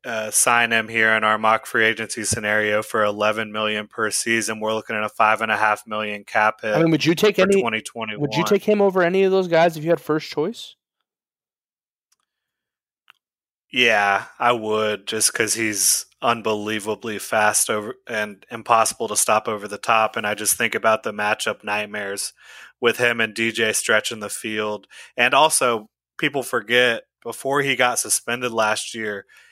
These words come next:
Speaker 1: he was the number one receiver in football in terms of yards and receptions, I believe.
Speaker 2: And we didn't even
Speaker 1: So,
Speaker 2: mention
Speaker 1: uh,
Speaker 2: Golladay, but who, who would you, I mean, again, going into age, going into everything, you know, the longevity of maybe a younger guy, who would you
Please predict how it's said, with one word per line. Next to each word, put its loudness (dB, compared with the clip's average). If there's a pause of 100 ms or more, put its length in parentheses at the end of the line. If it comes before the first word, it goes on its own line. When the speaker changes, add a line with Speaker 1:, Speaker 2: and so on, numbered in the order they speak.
(140)
Speaker 1:
he 2
was 4
the -4
number -2
one -2
receiver -2
in -6
football -4
in -18
terms -8
of -10
yards -2
and -14
receptions, -10
I -10
believe. -20
Speaker 2:
And -2
we 4
didn't 4
even -2 (100)
Speaker 1:
So, 2
Speaker 2:
mention 4
Speaker 1:
uh, 0
Speaker 2:
Golladay, 4
but -8
who, 4
who 0
would 0
you, 0 (500)
I -8
mean, 4
again, 4
going 2
into 0
age, 0
going 2
into 4
everything, 2
you -6
know, 0
the -4
longevity 2
of 2
maybe -4
a 0
younger -2
guy, 4
who 2
would 4
you 0